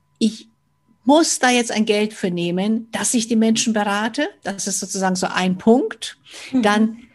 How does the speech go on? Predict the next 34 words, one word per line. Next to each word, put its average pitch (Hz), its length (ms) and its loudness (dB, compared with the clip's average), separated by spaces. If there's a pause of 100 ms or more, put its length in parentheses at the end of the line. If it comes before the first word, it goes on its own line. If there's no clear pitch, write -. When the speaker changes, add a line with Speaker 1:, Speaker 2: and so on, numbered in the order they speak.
(540)
Speaker 1:
ich 220 220 2
mach 247 280 4
das - 240 -4
jetzt 196 240 -2
mal, 185 200 2
dass 190 220 -2
ich - 80 -6
den 190 160 0
Ayurveda 190 480 2
dazu 180 360 -4
nehme. 175 500 -2 (180)
Ja, 196 280 0 (220)
also 190 280 -2
das, 185 260 -4 (420)
das 180 300 0
hat's 190 240 -2
halt 185 160 0
einfach 180 340 -2
nicht 175 200 -4
gegeben. 208 400 -2
Das 185 300 -6 (360)
gibt's 180 320 -6
jetzt - 240 -8
heute 170 280 -4
auch 175 220 0
noch 165 220 -6
kaum, 185 400 2
ja, 151 180 -2
dass 180 260 -4
ein 165 260 -4
Zahnarzt 185 580 -4
irgendwie 175 300 -4
damit 165 300 -4
Ayurveda-Medizin, 175 1300 -2